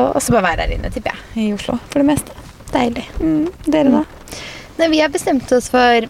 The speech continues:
Speaker 2: <clears throat> at det ikke blir fjellet, vi heller.
Speaker 1: Mm.
Speaker 2: Så vi blir hjemme.
Speaker 1: Ja.
Speaker 2: Mm, jeg vet ikke helt hva vi skal. Det er, <laughs> det var sånn, hva skal vi? Nei, ehm, jeg tror, eh,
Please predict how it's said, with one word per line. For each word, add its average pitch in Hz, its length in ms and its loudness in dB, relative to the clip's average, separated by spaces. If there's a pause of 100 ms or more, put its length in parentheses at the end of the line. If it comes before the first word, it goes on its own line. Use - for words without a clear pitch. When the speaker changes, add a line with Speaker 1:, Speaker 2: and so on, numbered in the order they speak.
(240)
Speaker 2:
<clears throat> 269 340 6
at - 60 0
det 226 160 -2
ikke - 180 -2
blir 180 320 4
fjellet, 165 540 2
vi 196 80 4
heller. 226 320 2 (140)
Speaker 1:
Mm. 269 180 8
Speaker 2:
Så 269 160 4
vi 277 100 4
blir 262 160 6
hjemme. 247 240 4 (200)
Speaker 1:
Ja. 277 180 4 (640)
Speaker 2:
Mm, 254 400 6
jeg 285 80 6
vet 294 140 2
ikke 285 160 2
helt 254 100 -4
hva 254 80 4
vi 247 80 4
skal. 311 300 0 (880)
Det 285 80 4
er, 262 320 2 (400)
<laughs> 453 320 4
det 339 140 -14
var 381 100 2
sånn, 349 160 2
hva 320 100 2
skal 202 240 0
vi? 311 100 -6 (120)
Nei, 359 240 2
ehm, 320 460 4 (500)
jeg 285 160 2
tror, 294 240 4
eh, 269 320 2